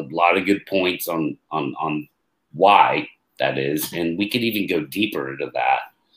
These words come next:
Um, but the point is, is that, you know, you see here tonight, you see these fine gentlemen, uh, these intelligent people, m-, maybe not so much me.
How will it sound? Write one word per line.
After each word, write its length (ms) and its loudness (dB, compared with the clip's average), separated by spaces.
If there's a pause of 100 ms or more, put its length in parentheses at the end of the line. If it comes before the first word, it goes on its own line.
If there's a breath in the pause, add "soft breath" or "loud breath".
(300 soft breath)
Um, 380 2 (480)
but 320 6 (2500 loud breath)
the 100 -4
point 500 4
is, 520 4
is 200 -8
that, 380 4
you 120 -2
know, 300 0 (960)
you 80 -6
see 220 6
here 200 6
tonight, 480 4
you 80 -10
see 220 -4
these 220 -2
fine 300 2
gentlemen, 580 -2 (720)
uh, 260 2
these 240 -6
intelligent 540 2
people, 500 -4 (720)
m-, 140 -6
maybe 360 4
not 180 2
so 120 -4
much 220 -6
me. 240 -4